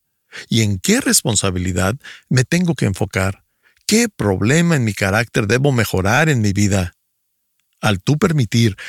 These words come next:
este problema en mi vida, ¿en qué aspecto de mi vida quieres que trabaje? Recuerden esta simple verdad.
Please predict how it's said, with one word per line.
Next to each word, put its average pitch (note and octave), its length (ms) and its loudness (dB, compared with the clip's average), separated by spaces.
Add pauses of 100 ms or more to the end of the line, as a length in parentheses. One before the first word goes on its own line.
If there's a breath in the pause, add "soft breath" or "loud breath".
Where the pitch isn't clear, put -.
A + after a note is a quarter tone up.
(120)
este D#3 240 2
problema D3 680 2
en A2 100 0
mi F#2+ 140 0
vida, G2+ 360 0 (360 loud breath)
¿en C#3 260 2
qué C#3+ 340 2
aspecto B2+ 760 0
de A2 100 2
mi G2+ 160 0
vida B2 380 0
quieres B2+ 580 0
que G#2+ 140 -4
trabaje? G#2+ 720 0 (720)
Recuerden A3+ 580 0
esta D#3 300 0
simple - 400 0
verdad. F#2 380 -2